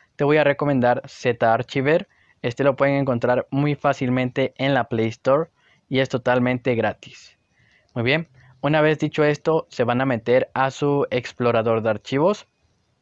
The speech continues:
y nos vamos a meter a la carpeta Android y a la carpeta O B B.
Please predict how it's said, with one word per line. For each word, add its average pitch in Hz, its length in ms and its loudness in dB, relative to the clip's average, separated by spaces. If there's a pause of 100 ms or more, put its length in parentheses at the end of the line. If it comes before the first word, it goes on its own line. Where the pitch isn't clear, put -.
(1000)
y 175 200 2
nos 160 120 2
vamos 127 280 2
a 147 40 2
meter 127 380 0
a 135 100 0
la 135 120 0
carpeta 110 580 -4 (100)
Android 131 520 0 (960)
y 170 180 2
a 147 60 4
la 127 140 2
carpeta 120 640 0
O 120 160 0
B 120 100 2
B. 110 240 -4